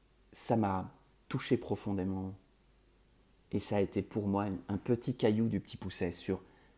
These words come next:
mon chemin vers, euh, la vérité, vers le divin, vers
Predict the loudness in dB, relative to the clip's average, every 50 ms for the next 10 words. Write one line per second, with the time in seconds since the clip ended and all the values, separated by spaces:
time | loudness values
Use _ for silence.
0 | _ _ -4 -2 0 0 0 0 2 2 4 4 2 2 -2 -6 -12 -20 -20 -20
1 | -20 -20 -20 -20 -20 _ _ -12 -6 -2 0 0 0 0 0 -2 0 2 2 2
2 | 2 0 -2 -6 -10 -20 -20 _ _ -10 -4 -2 0 2 2 2 0 0 -4 -4
3 | -4 -4 -4 -2 0 0 0 0 0 0 -2 -2 -4 -4 -6 -6 -8 -8 -10